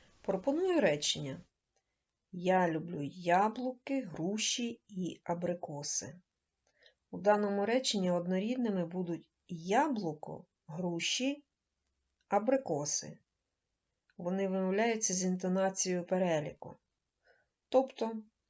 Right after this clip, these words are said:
щоб розпізнати однорідні члени речення у реченні, вдумливо читаємо саме речення. Звертаємо увагу на перелік. Отже,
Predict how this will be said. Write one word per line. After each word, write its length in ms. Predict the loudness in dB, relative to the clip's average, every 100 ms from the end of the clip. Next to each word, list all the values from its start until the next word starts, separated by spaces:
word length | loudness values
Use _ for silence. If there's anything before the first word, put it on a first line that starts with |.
| _
щоб 340 | -8 -4 -4 0
розпізнати 1080 | -2 0 -2 0 0 2 2 0 -4 -10 -10 _ _
однорідні 460 | -2 0 2 0
члени 380 | 0 0 0 0
речення 460 | 0 0 0 -2 -2
у 80 | 0
реченні, 560 | 0 0 -2 -6 -10 _ _ _ _ _ _
вдумливо 920 | -14 -12 -2 2 4 4 4 2 0 0
читаємо 640 | -2 0 2 2 2 0
саме 400 | 0 0 0 0
речення. 600 | 0 -2 -4 -6 -10 -16 _ _ _ _ _ _ _ _ _ -16
Звертаємо 760 | -2 0 4 6 6 4 0 0
увагу 840 | -2 2 4 4 2 -2 -8 -12 _ _ -4
на 180 | -2
перелік. 800 | 4 6 8 6 2 -4 -14 -18 _ _ _ _ _ _ _ _ _ 2
Отже, 480 | 4 4 0 -2